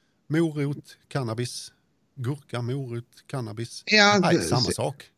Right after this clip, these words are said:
Speaker 2: lite, li-, alltså lite salladshuvud, pumpor,
Speaker 1: <laughs> Ja,
Speaker 2: solrosor
Speaker 1: precis.
Speaker 2: eller, eller energiskog. Nej, fan, vi kör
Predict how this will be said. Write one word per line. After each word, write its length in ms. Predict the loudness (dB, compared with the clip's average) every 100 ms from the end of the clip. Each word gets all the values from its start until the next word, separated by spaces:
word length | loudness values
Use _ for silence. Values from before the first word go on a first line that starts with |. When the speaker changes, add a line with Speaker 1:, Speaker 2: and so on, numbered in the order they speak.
| -10
Speaker 2:
lite, 480 | 6 8 8 6
li-, 280 | 6 6 6 8
alltså 300 | 6 10 10
lite 600 | 10 10 10 10 8 6
salladshuvud, 880 | 8 8 8 8 8 10 10 8
pumpor, 420 | 8 8 8 6
Speaker 1:
<laughs> 20 | 4
Ja, 60 |
Speaker 2:
solrosor 880 | 4 8 8 8 6 4 4 4 4
Speaker 1:
precis. 220 | 4 4
Speaker 2:
eller, 420 | 8 10 8 8
eller 500 | 10 12 12 8 6
energiskog. 920 | 6 6 8 8 8 2 2 2 0 -6 _ _
Nej, 320 | 2 6 8
fan, 420 | 6 4 2 2 2
vi 120 | 2
kör 260 | 4 2